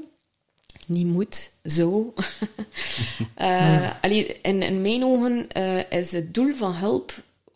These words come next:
Speaker 1: volledig, ehm, onvoorwaardelijk.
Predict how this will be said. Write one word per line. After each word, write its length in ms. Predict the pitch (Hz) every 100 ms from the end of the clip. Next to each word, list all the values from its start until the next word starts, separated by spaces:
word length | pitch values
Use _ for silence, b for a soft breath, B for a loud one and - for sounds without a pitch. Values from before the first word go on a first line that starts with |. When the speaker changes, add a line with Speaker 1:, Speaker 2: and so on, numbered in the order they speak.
| - - 185
Speaker 1:
volledig, 440 | 180 180 240 254 247 B - -
ehm, 560 | 185 185 180 175 175 175 - - -
onvoorwaardelijk. 1040 | - 226 202 190 185 214 220 190 - -